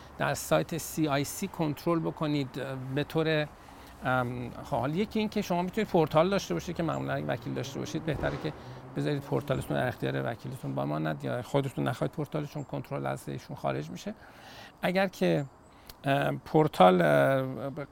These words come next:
ب-، به جز بخش پورتال شما این امکان وجود داد-، وجود داره براتون که پیشرفت پرونده رو،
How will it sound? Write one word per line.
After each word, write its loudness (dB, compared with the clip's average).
ب-، 2
به 2
جز 0
بخش 0
پورتال 0
شما -2
این -2
امکان 0
وجود -6
داد-، 2
وجود -2
داره 0
براتون 0
که -4
پیشرفت -2
پرونده 0
رو، 0